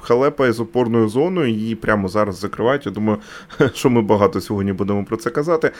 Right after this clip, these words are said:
Але я не можу сказати, що клуб нічого не робить у цьому напрямку. Ну, от Кайседо, Адамс, е, Лавія, з'явилися розмови, тому, е, це вже питання, воно було актуальне, знаєш, десять днів тому, коли його,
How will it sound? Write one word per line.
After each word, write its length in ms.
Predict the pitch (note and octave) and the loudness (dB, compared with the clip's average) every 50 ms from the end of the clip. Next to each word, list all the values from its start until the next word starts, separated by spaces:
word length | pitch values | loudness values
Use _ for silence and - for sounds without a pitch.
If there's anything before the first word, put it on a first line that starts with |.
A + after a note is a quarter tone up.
| - - - | -12 -10 -2
Але 160 | - B2+ C#3 | 0 2 2
я 140 | C#3+ D#3+ D#3+ | 4 2 0
не 100 | D#3+ E3 | 0 0
можу 240 | D#3+ F3 F3 E3+ D#3 | 0 0 -2 -2 -4
сказати, 400 | - - D3 C#3 D3+ D3 C#3 B2 | -2 -2 0 2 2 2 2 -2
що 160 | - - A#2 | -2 -4 -6
клуб 200 | - - C#3 C3+ - | -2 -2 -4 -2 0
нічого 400 | A2 G#2+ F#2+ - B2 B2 A#2 A#2 | 0 -2 0 0 0 2 4 6
не 140 | A2+ A2+ A2 | 6 6 6
робить 360 | G2+ F2+ D#2+ - - - - | 6 4 2 -2 -8 -10 -10
у 40 | F2 | -10
цьому 320 | - - F2 E2+ E2 D#2+ | -8 -6 -8 -8 -6 -8
напрямку. 460 | E2 E2 E2 - - F2+ F2 - F#2+ | -10 -10 -12 -10 -10 -10 -10 -8 -8
Ну, 100 | F#2 F2 | -6 -6
от 80 | E2 - | -8 -4
Кайседо, 640 | - - G#2 G2+ - - E3+ F#3 E3 C#3 C3+ A2+ - - - - - _ | -2 0 0 0 0 -2 -2 -2 0 2 0 0 0 -4 -12 -20 -12 _
Адамс, 640 | - C3 C#3+ C#3+ A#2+ A#2 G#2 F#2 - - - - - | -2 0 0 2 2 0 0 0 -4 -8 -12 -8 -6
е, 40 | G2 F2+ F2+ E2+ E2 E2 E2+ F2+ | -4 -4 -4 -4 -6 -8 -4 0
Лавія, 380 | G2+ B2+ C#3+ C3+ A2 G#2 F#2+ F2 | 2 2 2 4 2 2 0 -2
з'явилися 560 | F2 - G2 F#2+ A2 A2 G2+ F2+ - - G2 | -4 -6 -2 0 0 0 0 -2 -4 -4 -4
розмови, 480 | F2+ F2 E2 F#2 G2 A2+ A#2 F#2+ E2+ - | -6 -6 -4 -2 -2 0 0 0 -2 -4
тому, 320 | - - F2 F2 F#2+ F#2 - - - - - - - F#2+ | -6 -8 -4 -2 -2 -2 -4 -6 -14 -20 -16 -8 -4 -4
е, 120 | F2+ F2 | -4 -4
це 160 | - - A2 A2 | 0 0 0 0
вже 160 | A2 - G2 | 2 0 -2
питання, 720 | - A2+ - - A#2 G#2+ G#2+ G#2+ G2 F#2+ F#2+ F2+ F2 E2 D#2 - - - - - - | -2 -2 -2 2 2 2 4 4 2 2 0 0 -2 -4 -6 -10 -14 -18 -18 -12 -8
воно 260 | A2 G#2 A2+ A#2+ B2+ | 0 0 2 2 2
було 240 | A#2 A2+ A#2+ A#2 A#2+ | 2 2 4 4 4
актуальне, 520 | A#2 G#2 - - A#2 B2 B2 A2+ G#2 G2+ | 4 4 2 2 4 6 6 6 4 2
знаєш, 280 | G2 G2+ A2+ A#2 G2+ F2 | 0 2 2 2 2 2
десять 340 | F2 A2 G#2+ G#2+ - G#2 F#2+ | 2 0 0 2 -2 -4 -2
днів 200 | G#2 G#2+ G#2 G#2 | -2 -2 -2 0
тому, 260 | - A2 A2 G#2+ G#2 | 0 0 0 0 -2
коли 240 | G#2 - G#2 G#2 A2 | -2 -2 -2 -2 -2
його, 400 | A2 G#2 G#2+ G2 G#2 A2 A2+ G#2+ | -2 -2 -4 -4 -4 -4 -4 -4